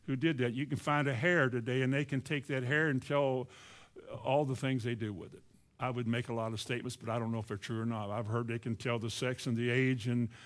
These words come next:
how well that person was. Or they dig up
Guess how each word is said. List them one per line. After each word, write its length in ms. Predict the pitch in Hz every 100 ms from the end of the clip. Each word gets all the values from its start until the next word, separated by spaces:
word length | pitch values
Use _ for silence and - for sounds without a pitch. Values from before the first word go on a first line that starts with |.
| -
how 220 | - 123
well 300 | 117 127 127 113
that 180 | 123
person 400 | - 127 123 131
was. 340 | 131 120 - 131
Or 80 | 113
they 140 | 131
dig 300 | 123 135 127
up 280 | 131 127